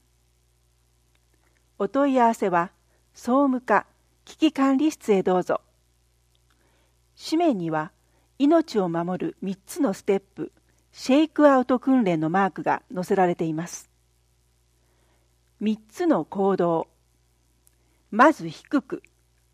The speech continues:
ドロップ。頭を守り、カバ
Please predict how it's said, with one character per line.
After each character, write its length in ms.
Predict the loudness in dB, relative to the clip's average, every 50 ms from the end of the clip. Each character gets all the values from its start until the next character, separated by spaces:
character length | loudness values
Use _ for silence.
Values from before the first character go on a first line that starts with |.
| _ _ -4
ド 120 | -2 0
ロ 120 | 2 2 0
ッ 20 |
プ。 260 | -2 _ -20 -20 -20 -20 _ _ _ _ _ _ _ _ _ _ _ _ _ _ _ _ _ _ _ _ _ _ _ _ 0
頭 500 | 2 2 4 4 4 4 6 6 4 4
を 120 | 2 0 -2
守 420 | -2 -2 -2 -2 -2 -2 -4 -4 -6
り、 20 | _ _ _ _ _ _ _ _ _ _ _ _ _ _
カ 220 | -6 -2 0 2
バ 280 | 2 2 0 -2 -6